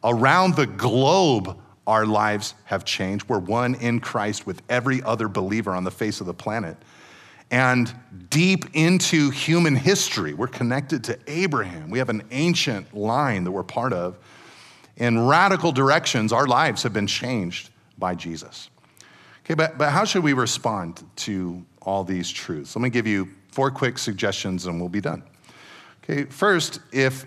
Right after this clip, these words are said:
if the first thing is true, if life under the law was unable to produce transformation, then don't you think that one application of this passage would be, let's turn to the right places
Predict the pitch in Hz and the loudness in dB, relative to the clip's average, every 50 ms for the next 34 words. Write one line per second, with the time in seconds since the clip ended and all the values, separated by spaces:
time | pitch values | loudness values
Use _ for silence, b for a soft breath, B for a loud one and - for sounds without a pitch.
0 | - 131 135 127 135 - 135 131 135 - 208 233 208 - - 151 135 127 120 - | -4 -2 -2 -2 -2 -2 -4 -2 0 2 2 2 2 2 2 2 2 2 0 0
1 | - - 104 85 82 85 - 120 117 120 127 151 165 175 165 - - - - - | -2 -2 -2 -2 -4 -4 -2 0 2 4 4 4 4 2 0 -4 -8 -12 -16 -18
2 | _ _ _ _ _ _ _ _ _ _ - 120 135 151 151 151 123 127 117 113 | _ _ _ _ _ _ _ _ _ _ 0 2 2 4 4 4 2 2 2 2
3 | 113 110 98 92 87 90 113 139 151 - - b b b b b b b b b | 2 2 2 2 2 0 -2 -4 -8 -12 -18 b b b b b b b b b
4 | b - 117 117 117 107 - - - - - _ _ _ _ _ _ _ _ _ | b -2 0 0 0 0 -4 -6 -8 -10 -14 _ _ _ _ _ _ _ _ _
5 | _ _ _ _ _ _ _ - 135 165 208 208 208 160 160 170 175 175 139 151 | _ _ _ _ _ _ _ 0 2 4 4 4 4 4 4 4 4 4 4 2
6 | 131 117 117 - - - 131 110 101 139 147 147 131 - - - - - 147 131 | 2 0 0 -2 0 -2 0 0 2 2 2 2 2 0 -2 -4 -2 0 0 2
7 | 127 127 127 - - - 113 101 98 95 95 - - - 151 85 117 127 b b | 2 0 0 -2 -2 -2 0 0 0 -2 -2 -4 -6 -10 -10 -12 -14 -14 b b
8 | b b b b b b b b b 147 151 156 180 208 190 170 - 180 175 151 | b b b b b b b b b 2 4 4 4 4 2 2 2 2 2 2
9 | 156 139 127 143 151 165 147 139 139 139 135 - - 151 165 160 - 127 120 120 | 2 2 4 2 4 4 4 2 2 2 0 0 0 0 0 2 0 0 0 2
10 | 113 113 113 - - 135 151 165 156 131 110 98 101 107 104 95 92 107 98 104 | 2 0 -2 0 0 0 0 2 0 -2 -4 -2 -2 -2 -2 0 0 -2 -2 -2
11 | 113 104 B B B B B B B 117 147 185 180 - - - - 170 165 156 | -4 -6 B B B B B B B 2 2 2 2 0 -4 -4 -2 0 2 2
12 | 160 147 151 - 139 117 113 101 101 120 135 151 139 143 - - - - 135 135 | 2 2 2 0 0 2 2 2 2 4 4 2 2 -2 -4 -6 -2 0 2 2
13 | 123 131 - 127 110 - 120 - - - | 2 0 -2 -4 -4 -4 -6 -8 -10 -14